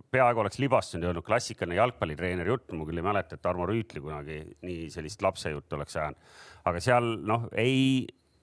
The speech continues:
noh, ütleme nii, väga veenev ei olnud. See C V on kirju, on küll, selles ma olen nõus, mis sa, Kams, ette lugesid, et seal on, ilmselt tal on kogemust, ükskõik, kas sa oled olnud abitreener või noortetreener, siis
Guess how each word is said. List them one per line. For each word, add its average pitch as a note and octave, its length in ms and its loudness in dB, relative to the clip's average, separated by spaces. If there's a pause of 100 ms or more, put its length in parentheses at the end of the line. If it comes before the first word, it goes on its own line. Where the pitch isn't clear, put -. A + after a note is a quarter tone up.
noh, E3+ 180 6
ütleme E3+ 320 2
nii, E3 140 4
väga D#3 260 6
veenev D#3 340 4
ei G2 60 4
olnud. E2+ 220 0
See B2+ 260 2
C E3+ 240 0
V F3 120 2 (120)
on C3 80 2
kirju, E3 480 2
on F2+ 160 2
küll, A#2+ 180 0
selles B2 300 -2
ma A2 140 0
olen G#2 120 2
nõus, C3 300 0
mis - 160 -10
sa, - 80 -4
Kams, F2+ 320 0
ette F#2 220 -4
lugesid, D2 340 -6
et D2 80 -10
seal F2+ 220 0
on, F#2 80 -2 (500)
ilmselt A#2 480 0
tal G2+ 160 4
on G2+ 120 2
kogemust, A2+ 680 0
ükskõik, C#3 320 -4
kas F2 180 -4
sa F#2 80 0
oled F2 160 -2
olnud F2+ 180 0
abitreener G2+ 640 2
või F#2 80 2
noortetreener, E2 640 -2
siis D#2+ 160 -12